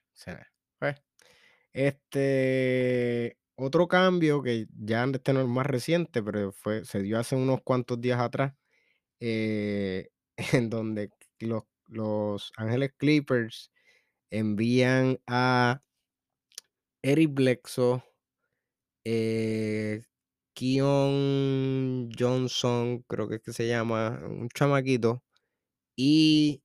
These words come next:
este, me falta uno.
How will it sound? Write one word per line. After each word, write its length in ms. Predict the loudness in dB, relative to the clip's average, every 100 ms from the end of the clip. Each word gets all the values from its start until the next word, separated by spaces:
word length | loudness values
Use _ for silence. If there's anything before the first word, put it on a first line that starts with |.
| -8
este, 1200 | -8 -8 _ -2 0 2 0 0 0 -2 -4 _ _ _ _ _ _ _ _ _ -12
me 80 | -6
falta 380 | -6 -2 0 0
uno. 260 | 0 -4